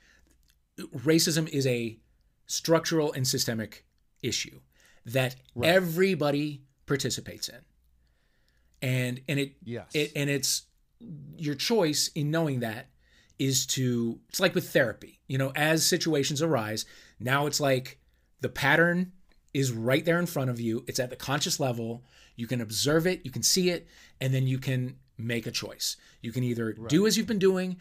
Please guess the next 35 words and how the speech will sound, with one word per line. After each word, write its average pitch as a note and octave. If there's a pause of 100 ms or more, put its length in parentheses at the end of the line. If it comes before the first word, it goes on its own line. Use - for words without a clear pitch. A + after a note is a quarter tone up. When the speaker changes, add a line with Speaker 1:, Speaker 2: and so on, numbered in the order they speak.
(160)
Speaker 1:
or A2+
you A#2
can G#2+
make B2
a B2+
new C3
Speaker 2:
Right. B2
Speaker 1:
choice, -
right? A#2+ (180)
That's C3
what C3+
we're B2 (300)
doing A#2+ (260)
collectively, B2 (100)
right? A2 (320)
And C#3
it's C3+
Speaker 2:
Right. D#3+
Speaker 1:
it's C3
not E3+
like D#3 (300)
everybody D#3+
participates C#3
in C3
systemic B2
racism D#3+
is C#3
not D3+
the D3
same C#3
thing C3
as A2+ (320)
you D3+
personally C3
are C#3